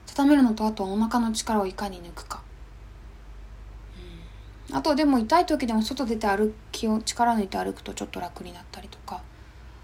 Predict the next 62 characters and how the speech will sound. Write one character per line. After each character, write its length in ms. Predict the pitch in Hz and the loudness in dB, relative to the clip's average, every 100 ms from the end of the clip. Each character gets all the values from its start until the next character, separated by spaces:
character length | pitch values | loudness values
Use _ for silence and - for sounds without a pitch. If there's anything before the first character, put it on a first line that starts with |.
| - - | -10 -2
ね、 140 | 233 | 2
出 140 | 240 | 6
る 100 | 311 | 6
気 120 | - 233 | 4 4
も 120 | 214 | 4
し 160 | - | 4
な 80 | 247 | 2
い 60 | 262 | 2
時 160 | 294 | 0
も 120 | 240 254 | 0 0
あ 40 | |
る 80 | 269 | 0
ん 20 | |
で 100 | 220 | -2
す 80 | 220 | -4
け 100 | 220 | -8
ど 80 | 214 | -6
ね。 240 | 214 220 - - - - - 214 | -4 -6 -8 -16 -16 -16 -14 -14
う 20 | 196 202 - - - - - - - - - - - | -12 -14 -14 -16 -16 -16 -16 -14 -14 -14 -14 -12 -8
ん。 20 | |
で 80 | 233 | -2
も 60 | |
ま 100 | 226 | 2
あ 20 | 220 | 4
何 260 | 220 247 | 2 4
は 80 | 269 | 2
と 160 | 262 294 | 2 2
も 120 | 302 | 4
あ 80 | 262 | 2
れ、 140 | 226 | 0
そ 140 | 214 226 | -2 -4
の 120 | 233 | -4
時 220 | 254 269 | -4 -2
に 80 | 226 | 0
な 120 | 220 | 0
ん 40 | 226 | 0
か 200 | 214 214 | -2 -2
も 120 | 214 202 | -4 -2
が 120 | 214 | -4
こ 140 | 214 | -4
う 60 | 220 | -6
と 100 | 208 | -6
し 80 | - | -8
て 100 | 208 | -6
も、 220 | 202 220 - - - | -6 -8 -12 -20 -8
も 280 | 202 202 - - | -6 -4 -8 -8
う 60 | 214 | -6
受 240 | 214 233 | -2 -2
け、 40 | - - | -4 -8
受 140 | 220 | -6
け 60 | 214 | -2
止 60 | 214 | 0
め 100 | 214 | 0
る 100 | 214 | -2
し 100 | - | -4
か 100 | 196 | -8
な 140 | 202 | -12
い 40 | 202 | -14
と 120 | 220 | -14
い 40 | |
う 20 | |
か。 100 | 220 | -16